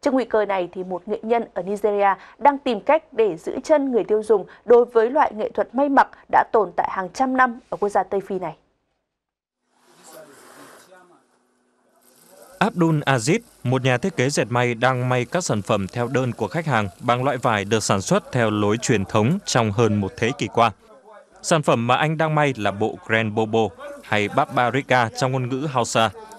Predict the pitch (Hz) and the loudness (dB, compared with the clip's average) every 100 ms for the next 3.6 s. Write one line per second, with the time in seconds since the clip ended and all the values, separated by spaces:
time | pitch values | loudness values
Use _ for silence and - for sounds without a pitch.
0 | - - _ 117 110 107 107 101 - 110 | -20 -20 _ -2 0 0 0 -2 -2 -2
1 | 160 151 113 101 110 107 156 131 110 135 | -2 0 2 0 -2 -2 -2 -2 0 0
2 | 135 98 101 165 - 107 101 101 143 - | 0 -4 -4 -4 0 0 2 0 0 0
3 | 113 98 113 104 127 | -2 0 -2 2 2